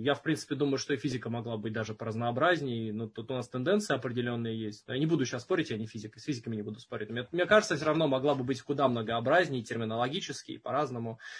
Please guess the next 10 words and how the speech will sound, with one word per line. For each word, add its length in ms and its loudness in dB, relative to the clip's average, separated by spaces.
Но 60 6
есть 180 8
сдерживающие 500 2
факторы. 380 0
Если 160 -2
убрать 240 6
сдерживающие 380 2
факторы, 400 2
как 220 -2
это 440 -4